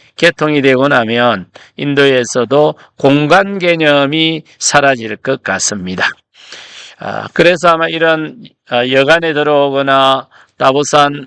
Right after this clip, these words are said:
아, 부타가야 사티아라마 안에서는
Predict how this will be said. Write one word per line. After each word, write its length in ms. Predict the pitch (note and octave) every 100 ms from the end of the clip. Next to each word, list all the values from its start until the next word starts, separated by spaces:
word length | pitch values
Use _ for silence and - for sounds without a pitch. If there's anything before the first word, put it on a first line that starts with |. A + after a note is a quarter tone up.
| -
아, 400 | A#2 G#2+ G#2+ G#2
부타가야 600 | G#2 B2 E3+ E3+ E3+ E3+ D#3+
사티아라마 920 | F#3+ F#3+ - D#3+ D3 C#3+ C3+ C3 C3+
안에서는 760 | F#3 F3+ D3 - B2+ C3 A#2